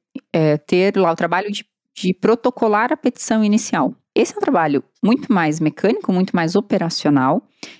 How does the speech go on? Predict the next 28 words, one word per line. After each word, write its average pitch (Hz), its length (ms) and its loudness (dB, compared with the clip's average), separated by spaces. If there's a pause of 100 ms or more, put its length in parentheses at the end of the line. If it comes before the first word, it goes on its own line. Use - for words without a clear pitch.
que 262 140 -2
tende 208 480 2
a 190 100 2
modificar 208 720 0
pouca - 320 0
coisa, 175 460 0 (360)
embora 208 240 2
possa 247 300 -2
mudar 208 220 0
uma 190 160 0
telinha 175 400 -2
ou 143 100 4
outra, 165 460 2
um 175 60 2
documento 170 440 -2
que - 80 -20
tem 165 120 -2
que 165 120 -4
anexar 160 400 -2
mais 156 600 -2
ou 302 100 2
um 311 60 2
documento 160 280 0
que - 60 -10
tem 160 80 -2
que - 100 -4
anexar 151 320 -2
menos, 156 400 0